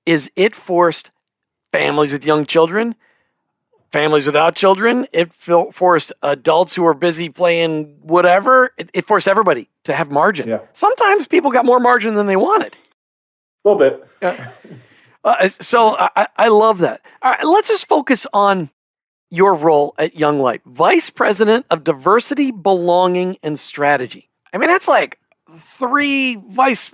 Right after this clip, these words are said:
Speaker 1: th-, that's three presidential titles. Diversity, belonging, and strategy. First of all, I think you should just describe that, 'cause, of course, you're the first person we've
Speaker 2: Sure.
Speaker 1: ever interviewed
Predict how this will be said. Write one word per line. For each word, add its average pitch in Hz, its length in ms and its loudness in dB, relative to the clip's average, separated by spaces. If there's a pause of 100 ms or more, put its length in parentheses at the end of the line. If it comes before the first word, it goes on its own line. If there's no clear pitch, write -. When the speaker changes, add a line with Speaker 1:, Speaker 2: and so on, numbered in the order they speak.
(160)
Speaker 1:
th-, 220 180 2
that's 226 300 -2
three 254 200 -2
presidential 214 680 0
titles. - 560 -2 (460)
Diversity, 175 760 0 (220)
belonging, 190 680 2
and 180 80 -4
strategy. 170 320 0
First 330 200 -2
of - 60 -6
all, - 60 0
I - 100 0
think - 140 -8
you - 40 -16
should - 160 -4
just 247 200 -6
describe 208 380 -2
that, 147 140 -2
'cause, 170 140 -6
of 175 100 -16
course, 214 240 0
you're 240 120 -6
the 233 100 0
first 214 240 -2
person 196 220 -2
we've 170 80 4
Speaker 2:
Sure. 165 80 4
Speaker 1:
ever 226 220 2
interviewed 170 460 -2